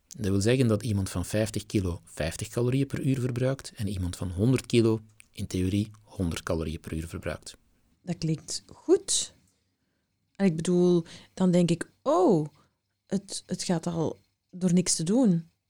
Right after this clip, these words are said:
Speaker 1: Door niks te doen, verbrand je calorieën. Waarom? Omdat je bent niks aan het doen, maar ons lichaam is nog altijd wel, er zijn een hele hoop processen bezig in ons lichaam. We zijn onze temperatuur, eh,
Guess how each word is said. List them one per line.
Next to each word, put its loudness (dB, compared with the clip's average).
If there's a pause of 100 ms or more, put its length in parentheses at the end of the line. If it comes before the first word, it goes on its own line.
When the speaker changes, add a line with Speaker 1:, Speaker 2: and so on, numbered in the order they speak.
(640)
Speaker 1:
Door 2
niks 2
te -6
doen, 2
verbrand 0
je 2
calorieën. 2
Waarom? 2
Omdat -2 (120)
je -2
bent -2
niks -2
aan -4
het -8
doen, 2 (300)
maar -8
ons -6
lichaam 0
is -6
nog -6
altijd -2
wel, 2
er 0
zijn -2
een -2
hele 4
hoop 4
processen -2
bezig 2
in -4
ons -4
lichaam. 2
We 0
zijn 2
onze -2
temperatuur, 0 (400)
eh, 2